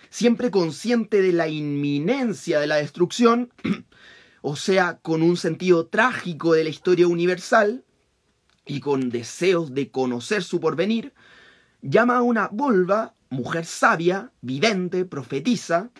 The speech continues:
eh, podría presumirse que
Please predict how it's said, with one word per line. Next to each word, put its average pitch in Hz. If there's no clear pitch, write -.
eh, 170
podría 135
presumirse 135
que 127